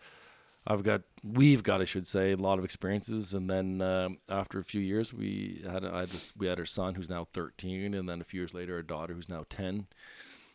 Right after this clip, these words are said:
My son was born in Sweden when I was, when I was playing there,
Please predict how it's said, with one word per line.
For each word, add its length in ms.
My 100
son 180
was 100
born 240
in 40
Sweden 420
when 100
I 60
was, 200
when 120
I 40
was 80
playing 300
there, 260